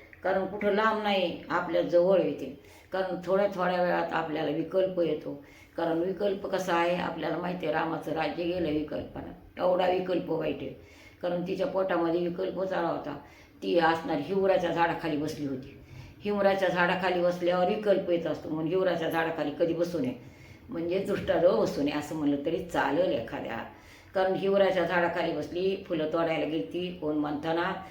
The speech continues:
आणि हिवराच्या झाडाखाली बसून तिच्या मनामध्ये ती विकल्प देवाने धाडला. ते होणार होतं, सोडून द्या त्याचा विषय. आणि ते विकल्प आला, पुन्हा असं कैकईला आला, कैकईला धरलं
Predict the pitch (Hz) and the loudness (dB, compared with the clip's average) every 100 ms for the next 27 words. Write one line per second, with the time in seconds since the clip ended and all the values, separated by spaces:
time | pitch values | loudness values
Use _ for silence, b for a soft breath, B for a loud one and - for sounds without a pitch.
0 | B B B 165 147 190 202 185 175 170 | B B B -4 0 4 4 4 2 2
1 | 170 170 175 165 170 - 190 180 170 175 | 0 0 -2 0 -2 -4 -6 -4 -2 0
2 | 156 165 165 165 151 151 156 151 - 151 | 0 0 -2 -2 -4 -4 -6 -6 -4 -2
3 | 143 143 143 143 143 143 143 156 170 175 | 0 0 2 2 2 2 0 0 0 -2
4 | B B B B 143 131 151 180 185 170 | B B B B -4 0 0 2 2 2
5 | 175 175 160 175 180 170 - 151 147 147 | 2 0 0 -2 0 -2 -2 -2 -2 -4
6 | 147 175 180 B B B B 156 160 175 | 0 0 0 B B B B -4 -2 0
7 | 175 170 208 185 175 165 160 175 185 185 | 0 0 2 2 4 4 6 6 4 0
8 | 175 175 170 170 165 175 165 165 185 185 | -2 -2 -2 -4 -2 0 0 2 2 2
9 | 175 156 156 170 175 175 175 - 175 180 | 2 0 0 0 0 0 0 0 0 2
10 | 160 165 156 | 2 2 2